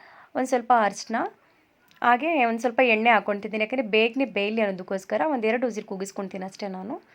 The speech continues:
ನೋಡಿ, ಒಂದು ಸ್ವಲ್ಪ ಲೈಟಾಗಿ ಅಷ್ಟೇ, ಒಂದು ಅರ್ಧ ಸ್ಪೂನು ಇಲ್ಲ,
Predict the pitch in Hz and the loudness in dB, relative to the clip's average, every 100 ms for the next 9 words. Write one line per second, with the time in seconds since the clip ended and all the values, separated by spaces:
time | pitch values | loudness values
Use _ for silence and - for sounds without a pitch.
0 | _ _ 214 202 214 240 285 240 208 196 | _ _ -8 -8 -6 -6 0 0 2 0
1 | 240 285 220 190 - - - 196 180 170 | -2 -4 -4 -6 -8 -12 -8 -8 -8 -6
2 | 226 247 233 196 180 | -8 -8 -8 -8 -8